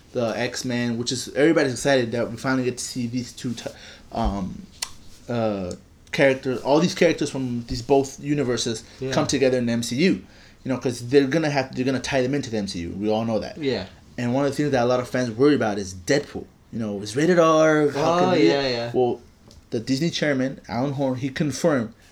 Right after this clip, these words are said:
Speaker 1: Deadpool will be in the M C U. And any standalone Deadpool s-, will still be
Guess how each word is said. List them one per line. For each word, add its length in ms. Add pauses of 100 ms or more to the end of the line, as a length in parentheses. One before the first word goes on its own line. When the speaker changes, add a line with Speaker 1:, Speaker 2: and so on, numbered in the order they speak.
(240)
Speaker 1:
Deadpool 500
will 160
be 140
in 100
the 60
M 140
C 140
U. 160 (420)
And 360
any 240
standalone 640
Deadpool 540
s-, 240
will 100
still 280
be 280